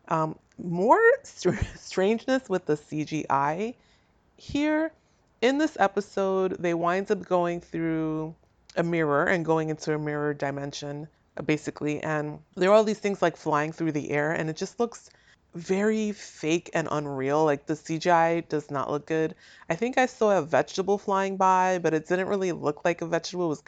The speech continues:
cl-, clearly computerized. So, again, I don't know if this is a, because this is an older series, it's three years ago,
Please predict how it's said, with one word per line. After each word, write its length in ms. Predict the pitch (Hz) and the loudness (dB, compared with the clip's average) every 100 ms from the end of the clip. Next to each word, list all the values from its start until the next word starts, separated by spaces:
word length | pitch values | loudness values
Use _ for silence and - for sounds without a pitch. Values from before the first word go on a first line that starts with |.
| - | -4
cl-, 160 | 156 - | -4 -4
clearly 380 | - 208 202 196 | -2 2 2 0
computerized. 1040 | 190 175 185 180 175 175 175 170 175 - _ | -2 -6 -4 -2 0 2 2 0 -4 -10 _
So, 560 | _ 180 165 160 160 175 _ - - | _ 4 6 6 2 -4 _ -4 2
again, 240 | 220 208 | 6 8
I 100 | 190 | 6
don't 120 | 269 | 4
know 80 | 269 | 0
if 120 | 277 | 0
this 200 | 202 202 | -2 0
is 240 | 190 185 - - | 0 -2 -6 -10
a, 140 | - 165 _ _ - 175 | -6 -6 _ _ -14 -6
because 400 | 190 - 175 170 | -6 -2 -2 0
this 220 | 185 175 | -2 -2
is 120 | 175 | -2
an 120 | 175 170 | -2 0
older 760 | 160 165 180 190 196 190 202 - _ _ _ | 0 2 2 2 0 0 -4 -10 _ _ _
series, 600 | - 208 220 254 277 254 | -6 0 2 2 -2 -4
it's 300 | 180 - - | -8 -10 -20
three 300 | - 175 185 | -8 -2 0
years 240 | 185 202 226 | 2 0 0
ago, 380 | 233 269 285 | 0 0 -2